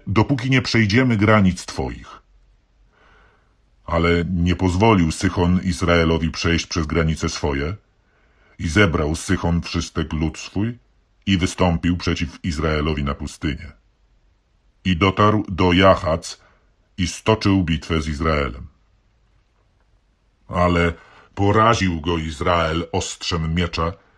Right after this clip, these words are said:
i zawładnął ziemią jego od Arnonu aż do Jabboku, aż do Ammonitów, albowiem silną była granica Ammonitów. I zabrał Izrael wszystkie te miasta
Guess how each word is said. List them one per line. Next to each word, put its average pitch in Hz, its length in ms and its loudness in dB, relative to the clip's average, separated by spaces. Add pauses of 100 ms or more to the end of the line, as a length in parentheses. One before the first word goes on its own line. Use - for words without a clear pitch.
(280)
i 90 120 -4
zawładnął 85 760 2
ziemią 80 440 0
jego 78 640 -4
od 104 280 0
Arnonu 92 840 2
aż 76 360 -2
do 92 180 0
Jabboku, 73 720 -2 (680)
aż 92 300 2
do 107 360 2
Ammonitów, 101 1040 2 (800)
albowiem 73 640 -4
silną 92 600 2
była 80 280 0
granica 73 500 -6
Ammonitów. 73 760 -6 (1700)
I 80 80 -6
zabrał 131 400 2
Izrael 104 440 2
wszystkie - 460 -4
te 80 120 -6
miasta 73 540 -6